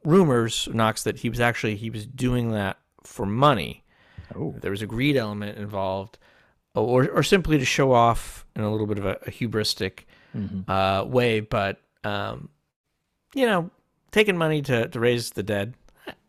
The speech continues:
Speaker 1: hey.
Speaker 2: Victimless crime, right? If it's,
Speaker 1: <laughs> Yeah.
Speaker 2: if you're providing a valuable service,
Speaker 1: Yes,
Speaker 2: the mar-,
Speaker 1: yeah.
Speaker 2: the market will bear it.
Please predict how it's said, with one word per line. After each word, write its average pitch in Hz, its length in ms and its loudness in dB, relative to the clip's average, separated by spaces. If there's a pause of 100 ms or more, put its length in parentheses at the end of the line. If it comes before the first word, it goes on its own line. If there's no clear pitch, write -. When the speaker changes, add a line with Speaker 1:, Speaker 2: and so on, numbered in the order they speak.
(480)
Speaker 1:
hey. - 140 -8 (440)
Speaker 2:
Victimless - 400 2
crime, 185 340 4
right? 262 160 2
If 233 120 6
it's, - 100 0
Speaker 1:
<laughs> 240 80 2
Yeah. - 100 -4 (240)
Speaker 2:
if - 160 -4
you're 349 80 6
providing 165 380 4
a - 20 -2
valuable 127 360 -2
service, 190 500 -4
Speaker 1:
Yes, 302 220 0
Speaker 2:
the 220 120 6
mar-, - 120 8
Speaker 1:
yeah. 180 300 6
Speaker 2:
the - 60 -2
market 175 320 6
will 143 120 4
bear 127 260 2
it. 233 100 -4